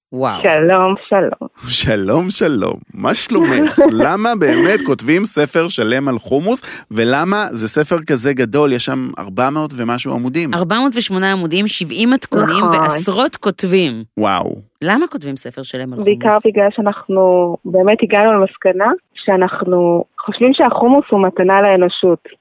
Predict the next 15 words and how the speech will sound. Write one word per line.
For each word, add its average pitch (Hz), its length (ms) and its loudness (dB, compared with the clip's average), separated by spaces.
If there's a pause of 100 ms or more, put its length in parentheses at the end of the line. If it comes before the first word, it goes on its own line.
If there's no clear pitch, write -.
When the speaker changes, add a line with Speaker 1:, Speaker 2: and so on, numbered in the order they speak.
(120)
Speaker 3:
<laughs> 113 60 -10 (1800)
Speaker 2:
אני 220 140 4
לא 262 160 2
צוחקת, 196 500 4
זה, 202 140 4 (200)
זה 220 60 4 (120)
לא 240 160 4
בגלל 240 320 2
שאני, 196 540 2
אה, 180 340 2 (120)
עכשיו, 208 420 0
אה, 208 100 4
מייפה 196 540 2
את 202 120 -2
הנושא 180 840 2